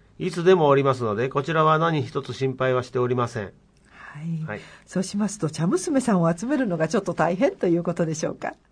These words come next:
Speaker 1: そうです。あの、二、三回前の
Speaker 2: ええ。
Speaker 1: ポスターには、
Speaker 2: はい。
Speaker 1: 一千二百人の
Speaker 2: はい。
Speaker 1: ご参加をというような、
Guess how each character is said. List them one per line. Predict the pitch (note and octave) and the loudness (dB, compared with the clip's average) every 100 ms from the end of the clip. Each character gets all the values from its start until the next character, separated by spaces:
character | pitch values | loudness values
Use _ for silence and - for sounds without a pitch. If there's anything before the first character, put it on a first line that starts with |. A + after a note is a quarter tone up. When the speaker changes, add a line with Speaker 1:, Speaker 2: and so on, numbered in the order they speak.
| _ _ _ | _ _ _
Speaker 1:
そ | - E3+ | -2 0
う | |
で | F3 | 0
す。 | B2 B2+ | 0 0
あ | B2+ | 0
の、 | C3 C3 B2+ B2+ C3 B2+ B2 - _ _ _ _ _ _ _ _ - | 0 -2 -2 0 0 -2 -4 -12 _ _ _ _ _ _ _ _ -8
二、 | C#3+ | -6
三 | C#3 D#3+ D#3 | 0 -2 2
回 | F3+ F3 | 2 2
前 | F3+ F3 | 2 2
の | C3+ A#2+ G2 - | 0 0 -4 -6
Speaker 2:
え | F3 C#3+ | -4 -2
え。 | C3+ | -4
Speaker 1:
ポ | C3+ D3 | -2 -4
ス | - | -2
タ | C#3 | -2
ー | |
に | C#3 D#3+ | 0 0
は、 | A#2+ G#2+ G#2+ | 0 0 -2
Speaker 2:
は | G#2+ | -4
い。 | E3+ | -4
Speaker 1:
一 | - | -6
千 | - D#3+ | -6 -4
二 | C3+ B2 | -2 -2
百 | D#3 F3 | -2 -2
人 | E3 C3+ | -2 -4
の | A#2 F#2+ - | -4 -6 -10
Speaker 2:
は | - F3 | -6 -2
い。 | |
Speaker 1:
ご | B2 | -2
参 | A#2+ C#3 A#2+ | 2 2 2
加 | A2 | 0
を | G2 G2+ - _ _ _ | 0 -4 -8 _ _ _
と | - | 2
い | C#3 | 4
う | C#3+ | 4
よ | B2+ | 2
う | |
な、 | A2 | 2